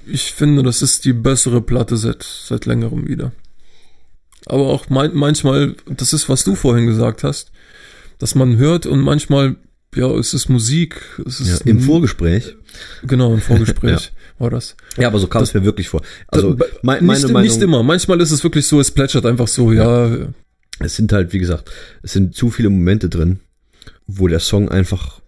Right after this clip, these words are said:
Speaker 2: für mich nur so abläuft und ich da beim Hören nicht das Gefühl hab, „Oh, ist das geil!“ Ja,
Speaker 1: Mhm.
Speaker 2: sondern eher,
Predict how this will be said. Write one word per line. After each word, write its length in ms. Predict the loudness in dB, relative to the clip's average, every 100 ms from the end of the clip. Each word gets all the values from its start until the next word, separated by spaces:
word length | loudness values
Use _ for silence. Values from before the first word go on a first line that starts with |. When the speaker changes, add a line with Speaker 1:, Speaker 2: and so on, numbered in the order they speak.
| -12
Speaker 2:
für 120 | 0
mich 300 | 2 2 0
nur 160 | 0 0
so 160 | -2
abläuft 800 | -4 -4 -4 -4 -6 -8 -16 -20 _ _ -6
und 340 | -4 -2 -6 -12
ich 160 | -10 -6
da 120 | -6 -4
beim 280 | -2 2 4
Hören 220 | 4 4
nicht 140 | 2 0
das 140 | -6
Gefühl 260 | -2 0 2
hab, 200 | 0 -8 -16 -20 -20 -20 -20 -20 -20 _
„Oh, 80 | -8 -6 -4 -2
ist 200 | -2 -2
das 240 | -2 -4 -4
geil!“ 680 | -6 -4 0 2 2 0
Ja, 220 | -2 0 2
Speaker 1:
Mhm. 80 | 2
Speaker 2:
sondern 600 | 4 2 2 0 -2 -4 -12 -20 _ _ _ _ -18 -12 -10 -10 -4
eher, 300 | 0 0 0